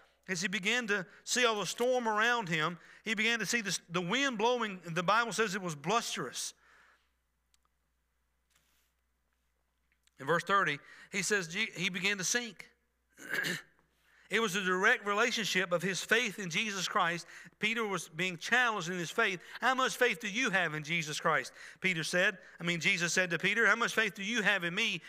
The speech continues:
Why don't you come on and live by faith and walk by faith and come on to me and I'll take you in."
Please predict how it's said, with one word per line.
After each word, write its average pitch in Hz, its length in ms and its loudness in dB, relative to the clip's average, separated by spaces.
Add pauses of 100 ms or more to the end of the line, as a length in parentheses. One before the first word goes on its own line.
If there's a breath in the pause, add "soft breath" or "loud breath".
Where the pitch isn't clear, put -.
(120)
Why 214 160 0
don't 214 160 -6
you 214 80 -2
come 214 180 0
on 214 180 0
and 190 80 -2
live 202 200 2
by 175 180 4
faith 202 300 0 (180 loud breath)
and 185 180 2
walk 202 220 2
by 180 160 6
faith 196 280 0 (180 loud breath)
and 175 120 -2
come 214 200 2
on 202 160 2
to 185 80 -4
me 202 180 0
and 175 80 2
I'll 165 140 4
take 175 260 -2
you 147 240 -6
in." 107 60 -14